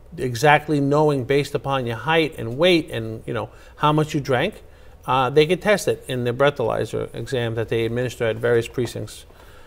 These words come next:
Unfortunately, with marijuana, you can't do that. You can give a blood test and you can give a urine test to say whether or not the person is under the influence because it's in their system, but nobody can tell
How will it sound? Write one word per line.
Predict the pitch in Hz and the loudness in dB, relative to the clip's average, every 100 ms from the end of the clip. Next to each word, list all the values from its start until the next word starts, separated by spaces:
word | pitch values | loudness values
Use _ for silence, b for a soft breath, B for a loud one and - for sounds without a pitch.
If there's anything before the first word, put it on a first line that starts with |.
| b b - - - - - - | b b -20 -20 -20 -20 -18 -8
Unfortunately, | 160 - 214 233 180 | -2 8 8 8 4
with | 151 | 4
marijuana, | 151 151 180 170 | 4 4 4 2
you | 131 | -2
can't | - 135 | -2 -2
do | - 160 | 0 0
that. | 127 104 - | 2 0 -2
You | 139 160 | 0 0
can | - 160 123 | 0 -2 2
give | 175 208 | 2 2
a | |
blood | 160 139 156 156 | 2 4 4 4
test | 156 151 135 | 0 0 -2
and | 120 | -4
you | 123 | -4
can | 123 | -4
give | 135 165 | -2 -2
a | 139 | 0
urine | 127 127 113 | 0 0 -2
test | 120 113 - - b b b b b | -4 -6 -8 -20 b b b b b
to | - | -10
say | - 147 139 | 0 4 4
whether | 120 135 139 | 6 4 4
or | |
not | 139 135 | 2 0
the | 139 | -2
person | - 139 131 - 117 - | -4 -2 -2 -2 -8 -6
is | 139 139 135 - - - - - - - - - - | 0 2 0 -4 -14 -18 -20 -20 -20 -20 -20 -12 2
under | 151 147 | 4 6
the | 131 120 | 2 0
influence | 143 143 139 131 120 | -2 0 0 0 -4
because | 123 135 120 | -4 -4 -4
it's | 120 | -6
in | 143 135 | -4 0
their | 117 | -2
system, | - 185 202 - 104 107 - b b b b - | 0 -2 -2 -4 -8 -8 -16 b b b b 2
but | 147 147 | 2 4
nobody | 151 185 202 185 | 6 8 8 6
can | - 160 | 0 -6
tell | 147 156 170 151 143 | -2 4 6 6 4